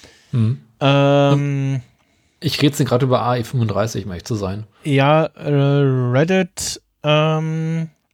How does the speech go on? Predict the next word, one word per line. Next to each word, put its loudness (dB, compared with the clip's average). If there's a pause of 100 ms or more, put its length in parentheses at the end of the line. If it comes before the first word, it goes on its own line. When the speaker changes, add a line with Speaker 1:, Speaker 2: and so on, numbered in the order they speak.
(1800)
Speaker 2:
äh, 2